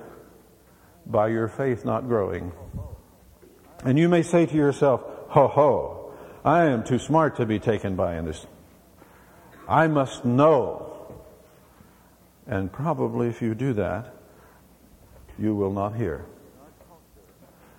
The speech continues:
You see, in our culture, it's automatically assumed that it's smarter to doubt than to believe.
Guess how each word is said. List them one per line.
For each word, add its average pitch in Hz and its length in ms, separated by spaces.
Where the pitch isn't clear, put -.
You 107 80
see, 170 480
in 127 180
our 139 160
culture, 113 1000
it's 123 180
automatically 143 680
assumed 107 680
that 113 180
it's 104 180
smarter 107 640
to 117 100
doubt 101 500
than 92 160
to - 80
believe. 90 440